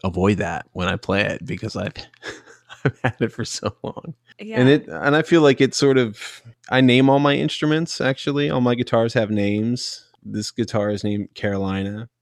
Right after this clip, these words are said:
Speaker 1: And I do feel like I, I don't give this guitar enough attention sometimes. I'm, I'm playing a lot more electric now, and sometimes she calls to me. So it felt really good to, to,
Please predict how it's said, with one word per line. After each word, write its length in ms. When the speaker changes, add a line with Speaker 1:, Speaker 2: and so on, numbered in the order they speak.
Speaker 1:
And 440
I 240
do 240
feel 320
like 360
I, 240
I 100
don't 380
give 240
this 160
guitar 340
enough 220
attention 400
sometimes. 560
I'm, 280
I'm 200
playing 200
a 40
lot 100
more 140
electric 340
now, 300
and 200
sometimes 360
she 120
calls 340
to 80
me. 240
So 460
it 80
felt 220
really 240
good 240
to, 220
to, 320